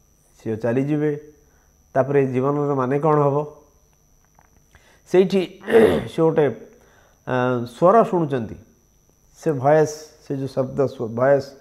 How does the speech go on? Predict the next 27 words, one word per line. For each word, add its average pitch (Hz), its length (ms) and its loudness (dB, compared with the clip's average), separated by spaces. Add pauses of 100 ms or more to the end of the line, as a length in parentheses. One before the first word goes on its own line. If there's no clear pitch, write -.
(340)
ତାଙ୍କର 135 240 -2
ନିକଟତର 151 400 0
ହେଇ 143 200 2
ଆସୁଛି। 117 280 -6 (640)
As 170 260 6
the 165 60 -2
voice 151 400 2
touched, - 520 -2 (540)
her 127 140 0
body 139 680 0
became 139 380 2
a 135 60 0
stark 131 540 -4 (720)
and 127 160 -4
rigid 175 640 -2
golden 156 320 2
statue 143 640 -2 (160)
of 120 180 -4
motionless 135 540 -4
trance, 127 580 -6 (760)
a 131 60 -6
stone 185 380 -2
of 151 180 0
God 147 440 4
lit - 340 -8 (160)
by 127 140 -2
an 135 160 0